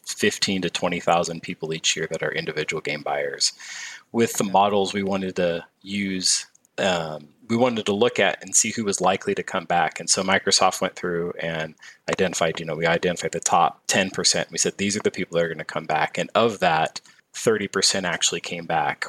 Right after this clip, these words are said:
whereas the rest of the group that was identified as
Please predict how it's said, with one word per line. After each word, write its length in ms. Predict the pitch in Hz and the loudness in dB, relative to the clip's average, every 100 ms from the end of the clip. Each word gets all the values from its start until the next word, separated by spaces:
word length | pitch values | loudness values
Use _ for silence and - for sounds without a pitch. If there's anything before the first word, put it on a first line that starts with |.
| - | 0
whereas 640 | 92 90 87 85 85 - - | 4 6 6 4 2 0 -2
the 100 | 92 | -4
rest 300 | 85 92 - | 0 2 2
of 40 | - | 0
the 80 | 104 | -2
group 300 | 101 101 - | 0 -2 0
that 260 | 80 71 | 0 0
was 120 | - 90 | -2 -2
identified 600 | 85 85 82 - 82 80 | -2 -4 -2 0 0 0
as 400 | 80 76 - | -4 -2 -2